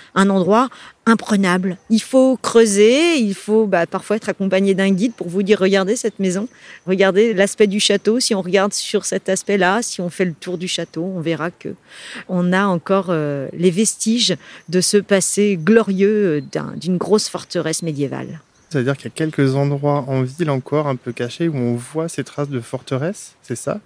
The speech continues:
Speaker 2: Il faut aller où, par exemple ?
Speaker 1: Ben, il faut aller à côté de la porte de la vieille prison. Et juste à côté, il y a des maisons qui sont construites sur les anciens remparts. Quand on est en contrebas, rue du Château Raoul, qu'on lève la tête, on, on le comprend très bien. En fait, on a des maisons qui surplombent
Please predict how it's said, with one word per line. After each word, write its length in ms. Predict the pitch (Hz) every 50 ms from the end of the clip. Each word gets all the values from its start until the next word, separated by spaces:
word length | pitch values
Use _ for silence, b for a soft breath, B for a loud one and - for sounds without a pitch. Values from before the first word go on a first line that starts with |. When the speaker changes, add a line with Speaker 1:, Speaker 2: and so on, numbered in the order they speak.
| _ -
Speaker 2:
Il 60 | 135
faut 120 | - - 123
aller 180 | 120 113 110
où, 140 | 110 120 131
par 180 | 131 - 107 107
exemple ? 280 | 104 101 104 107 120 - _ b b b -
Speaker 1:
Ben, 60 | 175
il 60 | 185
faut 160 | 165 - -
aller 180 | 196 196 208 254
à 100 | 262 208
côté 280 | - 190 185 - 240 214
de 20 |
la 140 | 196 156 147
porte 200 | - 208 220 180
de 80 | 180
la 120 | 175 180 170
vieille 180 | 165 175 175
prison. 460 | 165 - - 190 175 160 180 196 196 220 _ _ _ _ _
Et 80 | 175
juste 380 | 170 165 170 269 330 - - -
à 60 | 247
côté, 420 | - - 208 190 - - 214 262 - B B B B B B B 175
il 60 | 175
y 60 | 185
a 260 | 175 165 160 156 156
des 140 | 156 156 185
maisons 320 | 190 190 180 165 208 277 - _ -
qui 100 | - 202
sont 160 | - 196 185
construites 400 | - 190 180 - - 302 294 -
sur 300 | - - - - 302 302
les 180 | 277 262 226 233
anciens 300 | 226 - - 254 240 208
remparts. 500 | 220 214 - - 190 196 202 - - B B B B B 233 185 B
Quand 180 | - 240 233 -
on 120 | 254 240
est 60 | 240
en 120 | 233 214 185
contrebas, 480 | - 220 208 - - 226 202 226 233
rue 160 | 208 180 208 202
du 120 | 185 202
Château 360 | 196 - 202 180 - 190 185
Raoul, 340 | 160 175 170 185 220 233 202
qu'on 160 | - - 160
lève 160 | 160 165 160
la 140 | 151 160 165
tête, 280 | - - 320 381 - - -
on, 140 | - 208 214 - -
on 80 | 226
le 80 | 214 202
comprend 360 | - - 269 233 - 277 285
très 180 | - - 277 262
bien. 180 | 247 277 294
En 80 | 262 214
fait, 180 | - 220 - -
on 80 | 185
a 120 | 185 185 185
des 100 | 202 233
maisons 300 | 240 254 240 214 277 269
qui 200 | - - - 185
surplombent 720 | - - - 311 302 - - - 302 302 294 254 202